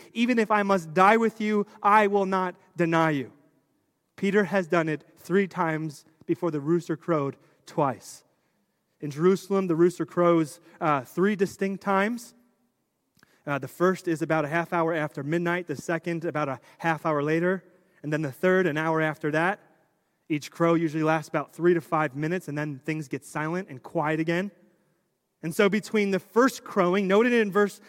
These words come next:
sixty-nine, and the second crow in seventy-two, only an hour had passed, and Peter, within this one hour, had been provoked to deny earnestly and definitely three times his relationship,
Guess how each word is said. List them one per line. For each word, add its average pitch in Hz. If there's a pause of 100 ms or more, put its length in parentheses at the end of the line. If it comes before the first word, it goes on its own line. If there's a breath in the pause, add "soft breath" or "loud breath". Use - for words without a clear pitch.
sixty-nine, 196
and 185
the 185
second 247
crow 196
in 190
seventy-two, 190 (200 loud breath)
only 214
an 185
hour 233
had 170
passed, 170 (180 loud breath)
and 202
Peter, 269
within 220
this 208
one 233
hour, 214 (280 soft breath)
had 208
been 233
provoked 226 (220 loud breath)
to 214
deny 220 (220 loud breath)
earnestly 247
and 185
definitely 214 (120)
three 247
times 220
his 196
relationship, 220